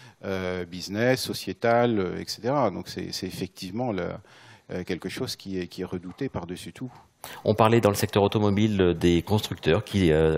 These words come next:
Speaker 2: qui travaillent, euh, euh, donc, euh, ensemble sur ces, ces thématiques-là. Est-ce que dans le ferroviaire, il y a la même chose ? Est-ce que vous travaillez avec, euh, avec Siemens, et cetera, et cetera, avec d'autres pour, euh,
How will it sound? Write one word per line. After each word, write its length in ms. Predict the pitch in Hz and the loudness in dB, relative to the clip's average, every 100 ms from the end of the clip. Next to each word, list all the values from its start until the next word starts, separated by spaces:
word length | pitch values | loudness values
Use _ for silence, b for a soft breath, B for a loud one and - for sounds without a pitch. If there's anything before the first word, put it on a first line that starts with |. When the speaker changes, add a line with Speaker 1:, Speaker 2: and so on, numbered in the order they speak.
| - - | -2 -4
Speaker 2:
qui 140 | 95 | -4
travaillent, 360 | - 90 90 - | 2 2 4 4
euh, 140 | 87 - | 2 2
euh, 240 | 87 78 | 2 0
donc, 340 | - 87 92 98 | 0 -2 0 0
euh, 60 | - | 2
ensemble 360 | 98 - 101 | 0 2 0
sur 160 | 98 85 | 0 -4
ces, 200 | - 87 B B B B | -2 -4 B B B B
ces 260 | - 107 | 4 4
thématiques-là. 800 | - 95 98 101 - 101 110 143 B B | 4 4 4 2 2 6 6 4 B B
Est-ce 200 | - 98 | 0 2
que 100 | - | 4
dans 180 | 104 101 | 4 6
le 200 | 104 101 | 6 4
ferroviaire, 720 | 92 - 101 98 92 95 104 | 2 0 2 2 4 4 4
il 60 | 98 | 2
y 40 | |
a 60 | 90 | 4
la 100 | 87 | 4
même 220 | 92 92 | 2 0
chose ? 300 | - 76 87 | 0 0 0
Est-ce 120 | 90 | 0
que 80 | - | -2
vous 140 | 82 87 | -6 -4
travaillez 420 | - 71 85 90 | -2 0 0 0
avec, 340 | 78 82 - | 0 -2 -2
euh, 180 | 80 71 - B B - | -2 -2 -6 B B -8
avec 340 | 78 85 - | -4 -4 -4
Siemens, 480 | 82 - - 87 92 - | -6 -6 -2 0 0 0
et 80 | 87 | -2
cetera, 380 | - 90 80 87 | -2 0 2 2
et 40 | |
cetera, 300 | - - 87 | 0 0 2
avec 240 | 98 90 | 4 2
d'autres 320 | 87 113 - 95 | 2 2 2 -4
pour, 320 | - 98 87 | 0 2 4
euh, 140 | 82 | 2